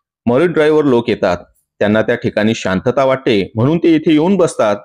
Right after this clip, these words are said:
तिथे असणाऱ्या खडकांवर पाण्याच्या लाटांचा आदळण्याचा जो आवाज आहे, तो सर्वांनाच आवडतो.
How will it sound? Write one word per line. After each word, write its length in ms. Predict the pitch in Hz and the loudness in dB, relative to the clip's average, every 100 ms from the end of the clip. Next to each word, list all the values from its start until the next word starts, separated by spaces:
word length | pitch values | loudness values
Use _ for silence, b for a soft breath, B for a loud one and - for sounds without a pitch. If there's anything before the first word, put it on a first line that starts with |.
| _ _ _ _ _ | _ _ _ _ _
तिथे 180 | 127 175 | -2 0
असणाऱ्या 420 | 156 165 139 139 147 - | 0 0 0 0 -2 -4
खडकांवर 600 | 196 - 123 113 92 92 | -4 0 0 2 2 0
पाण्याच्या 600 | - 101 107 104 113 110 | -2 -2 0 0 0 0
लाटांचा 640 | 95 95 101 98 104 104 - | 0 -2 -2 -2 -2 -4 -4
आदळण्याचा 560 | 101 101 104 104 101 104 | -4 0 2 2 0 0
जो 100 | 110 | 0
आवाज 400 | 98 95 139 139 | 0 0 0 0
आहे, 260 | 135 104 90 | 0 0 -4
तो 280 | - - | -8 -6
सर्वांनाच 520 | 135 123 95 95 95 92 | -2 0 0 0 -2 0
आवडतो. 540 | 98 98 - 90 | 0 -2 -2 -4